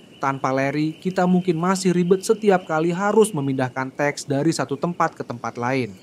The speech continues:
Fitur cut, copy, paste yang dia ciptakan benar-benar bikin hidup kita lebih mudah, terutama dalam pekerjaan yang melibatkan pengolahan teks. Larry selalu percaya bahwa komputer harusnya gampang digunakan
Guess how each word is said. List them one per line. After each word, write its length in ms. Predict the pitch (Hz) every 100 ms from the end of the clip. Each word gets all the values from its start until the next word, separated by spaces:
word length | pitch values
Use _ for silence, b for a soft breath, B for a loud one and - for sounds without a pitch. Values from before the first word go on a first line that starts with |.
| - - - - - - -
Fitur 320 | 139 147 147
cut, 300 | - 190 190 - -
copy, 400 | 147 147 165 156
paste 480 | - 185 208 208 160
yang 80 | 143
dia 160 | 139
ciptakan 560 | 135 139 143 139 143 156
benar-benar 560 | 208 214 185 175 165
bikin 320 | 147 147 202 196
hidup 240 | 214 214
kita 320 | 190 185 160
lebih 320 | 143 139 123
mudah, 460 | 120 143 143 113 107 - - - - -
terutama 500 | 135 131 147 156 156
dalam 320 | 135 123 120
pekerjaan 640 | 120 131 123 139 131 139
yang 160 | 175 185
melibatkan 640 | 139 127 127 123 131 131
pengolahan 540 | 127 147 139 139 117 107
teks. 480 | 127 101 - - - - - - - - - - - - - - - - - - - - - - -
Larry 400 | 139 139 151 196
selalu 320 | 185 131 127
percaya 480 | 123 123 135 143 160
bahwa 240 | 135 123 120
komputer 560 | 143 135 151 151 190
harusnya 480 | 151 131 135 151 143
gampang 480 | 175 180 185 165 135
digunakan 480 | 127 131 131 135